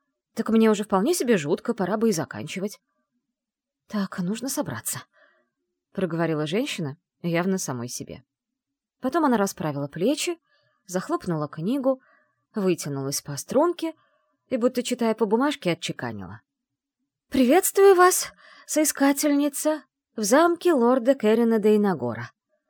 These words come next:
Вам выпала честь стать одной из тех, кто предстанет перед нашим лордом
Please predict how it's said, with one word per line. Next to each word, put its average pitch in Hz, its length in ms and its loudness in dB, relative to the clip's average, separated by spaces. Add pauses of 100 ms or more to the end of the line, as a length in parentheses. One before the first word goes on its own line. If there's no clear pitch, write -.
(400)
Вам 240 280 4
выпала 208 380 2
честь 185 320 -2
стать - 360 -4
одной 151 400 -4
из - 140 -6
тех, - 440 -4 (360)
кто - 160 0
предстанет 196 600 -2
перед 151 220 -6
нашим 139 340 -6
лордом 170 480 0